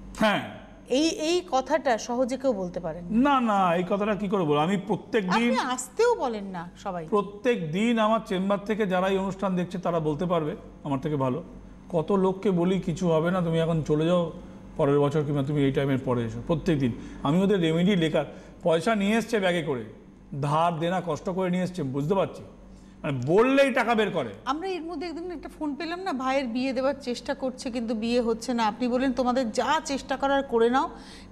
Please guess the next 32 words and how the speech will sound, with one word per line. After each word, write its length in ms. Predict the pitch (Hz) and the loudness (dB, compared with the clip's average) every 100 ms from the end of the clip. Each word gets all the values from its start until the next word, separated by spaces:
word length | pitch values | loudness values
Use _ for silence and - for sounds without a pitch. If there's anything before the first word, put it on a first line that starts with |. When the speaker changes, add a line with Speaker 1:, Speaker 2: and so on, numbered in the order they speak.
| - | -2
Speaker 2:
পুজো 280 | 247 220 277 | 2 4 2
অবধি, 280 | 277 233 453 - - | 2 2 2 2 -2
তারপরে 220 | 233 247 | 0 2
দেখবে 280 | 254 240 254 | 2 0 -2
যদি 220 | 247 277 202 | 0 -2 -2
জ-, 240 | 208 208 214 214 | -2 0 -2 0
তারপরে 420 | 226 220 359 320 | -2 0 0 2
আসবে 260 | 254 226 | 0 0
জানুয়ারি 380 | 226 208 214 226 | 0 0 0 0
মাসে 240 | 233 247 254 | 0 0 0
আমার 120 | 190 | 2
Speaker 1:
কেন 240 | 185 196 | 2 2
Speaker 2:
কাছে।" 180 | 233 214 | 2 2
Speaker 1:
পুজো 280 | 202 214 226 | 2 2 2
পর্যন্ত 380 | 226 214 226 220 | 2 0 0 2
লক্ষণ 460 | 220 202 202 220 | 2 2 0 -2
রেখা 200 | 214 214 | -2 -2
টানলাম? 460 | 214 208 180 190 254 - - - - - - - | -2 -2 -2 -2 -4 -6 -20 -20 -20 -20 -20 -14
Speaker 2:
হ্যাঁ। 180 | 214 180 - | -10 -10 -8
Speaker 1:
ওর 300 | 156 180 240 240 - | 0 4 6 4 0
পরে 360 | 190 196 233 | 2 4 6
ওর 220 | 247 226 170 | 4 4 2
যোগটা 360 | 196 196 240 | 0 0 -4
ক্ষীণ 460 | 226 - 214 226 220 | -4 -2 0 4 6
যোগ 180 | 226 208 | 6 4
হয়ে 220 | 196 170 | 2 2
যাবে। 380 | 139 113 101 - - - - - - - 123 | 0 -2 -10 -18 -20 -20 -20 -20 -18 -12 -2
যদি 380 | 160 196 190 247 | 2 4 4 6
ওর 160 | 247 | 6
মধ্যে 280 | 240 240 214 | 4 2 2
দিতে 280 | 202 208 226 | 2 2 2
পারে, 340 | 208 196 202 | 2 2 0